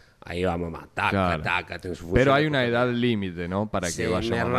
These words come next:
Speaker 1: rajó la bermuda, que me gusta mucho y que es la que uso para los fines de semana,
Speaker 2: Ah.
Speaker 1: porque no es nueva, pero, eh, listo.
Speaker 2: Ah, usted va de bermuda a las carreras, más
Speaker 1: Ya
Speaker 2: cómodo.
Speaker 1: en esta época, ya
Speaker 2: No,
Speaker 1: empieza
Speaker 2: bueno,
Speaker 1: esta
Speaker 2: por
Speaker 1: época,
Speaker 2: supuesto,
Speaker 1: sí, sí,
Speaker 2: sí,
Speaker 1: sí,
Speaker 2: sí.
Speaker 1: sí, por supuesto,
Speaker 2: Sí,
Speaker 1: sí,
Speaker 2: sí, más
Speaker 1: necesito
Speaker 2: cómodo.
Speaker 1: más cómodo.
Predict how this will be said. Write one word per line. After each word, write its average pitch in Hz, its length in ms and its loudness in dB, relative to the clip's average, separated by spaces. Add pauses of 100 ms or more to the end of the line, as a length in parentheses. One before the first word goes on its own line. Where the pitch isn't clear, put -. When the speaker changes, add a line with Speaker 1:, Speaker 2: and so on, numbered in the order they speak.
Speaker 1:
rajó 147 280 -2
la 151 120 0
bermuda, 123 500 2
que 90 140 -6
me 104 80 2
gusta 120 260 2
mucho 139 300 2
y 113 40 -2
que 117 120 0
es 110 40 -2
la 110 140 -2
que 110 60 0
uso 117 200 0
para 104 140 -2
los 104 160 0
fines 123 200 -2
de - 20 -4
semana, 131 580 2
Speaker 2:
Ah. 120 220 2
Speaker 1:
porque 101 120 0
no 110 120 2
es 113 40 0
nueva, 127 800 2
pero, 87 380 -8
eh, 87 400 -10
listo. 101 380 -6
Speaker 2:
Ah, 123 260 4
usted 120 340 0
va 180 160 4
de 170 220 0
bermuda 147 720 2
a 101 80 -2
las 98 220 -4
carreras, 87 500 -8 (140)
más 104 220 0
Speaker 1:
Ya - 60 -6
Speaker 2:
cómodo. 113 160 4 (120)
Speaker 1:
en - 60 0
esta 92 200 -2
época, 113 460 -4 (160)
ya 98 180 -6
Speaker 2:
No, 117 100 6
Speaker 1:
empieza 180 200 2
Speaker 2:
bueno, 156 200 2
Speaker 1:
esta - 40 -2
Speaker 2:
por 127 100 0
Speaker 1:
época, 120 160 -4
Speaker 2:
supuesto, 110 360 0
Speaker 1:
sí, 104 80 -12
sí, 92 80 -10
Speaker 2:
sí, 95 80 -4
Speaker 1:
sí, 92 60 -8
Speaker 2:
sí. 92 120 -10
Speaker 1:
sí, 98 140 -10
por 82 160 -16
supuesto, 87 400 -10
Speaker 2:
Sí, 98 80 0
Speaker 1:
sí, 104 80 2
Speaker 2:
sí, 87 80 0
más 107 80 4
Speaker 1:
necesito 110 240 2
Speaker 2:
cómodo. 80 280 -2 (220)
Speaker 1:
más 90 160 -6
cómodo. 73 480 -10